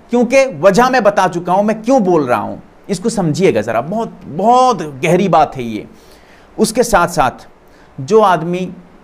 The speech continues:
मना करते हैं, मतलब आम हालत में भी कहते हैं रोज़े की हालत में बाल नाखून मत काटो,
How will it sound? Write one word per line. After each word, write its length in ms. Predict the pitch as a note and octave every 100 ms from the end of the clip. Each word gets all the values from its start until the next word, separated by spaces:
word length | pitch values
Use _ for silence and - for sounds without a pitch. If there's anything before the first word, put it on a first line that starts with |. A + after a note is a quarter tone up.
| -
मना 360 | B2 E3 A#3+ B3+
करते 360 | A#3 F#3 F3+ D#3+
हैं, 260 | B2+ D3 - _ _ _ _ -
मतलब 360 | E3+ G3+ F3+ -
आम 240 | G3+ C4 A#3
हालत 240 | G3+ F#3
में 120 | D#3 C3+
भी 60 |
कहते 260 | D#3+ F3+ F#3+
हैं 60 |
रोज़े 240 | F3 F3+ G3+
की 80 | G#3
हालत 180 | G3+
में 120 | G3 E3
बाल 200 | F3+ G#3
नाखून 320 | F#3+ F#3 G3+
मत 140 | A3+
काटो, 340 | - F3+ -